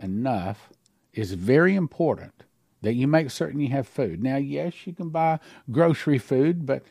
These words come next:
cans only last a couple of years. And the grocery food, a lot of that doesn't even last two years. But you can go to josephskitchen dot com.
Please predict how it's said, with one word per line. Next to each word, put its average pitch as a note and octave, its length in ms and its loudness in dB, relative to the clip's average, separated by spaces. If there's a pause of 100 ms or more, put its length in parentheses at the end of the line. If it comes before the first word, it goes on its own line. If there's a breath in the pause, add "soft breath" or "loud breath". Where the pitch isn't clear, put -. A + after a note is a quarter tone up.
(320 soft breath)
cans F#3 480 2
only E3+ 240 4
last C#3+ 380 6
a B2+ 40 -2
couple A#2 300 -2
of F#2 100 -4
years. - 360 -14 (1120 soft breath)
And D3+ 120 4
the C#3 60 2
grocery F3 400 6
food, C#3 260 4
a - 20 4
lot D#3+ 200 8
of D#3 60 4
that F3 180 6
doesn't C3+ 160 6
even C3+ 140 2
last C#3 300 2
two D#3 120 -4
years. F3 560 -6 (640 soft breath)
But C#3+ 200 0
you D3 60 2
can C#3 80 6
go C#3 140 6
to A#2 100 0
josephskitchen D3+ 1400 -2
dot B2 260 -4
com. A2+ 640 -4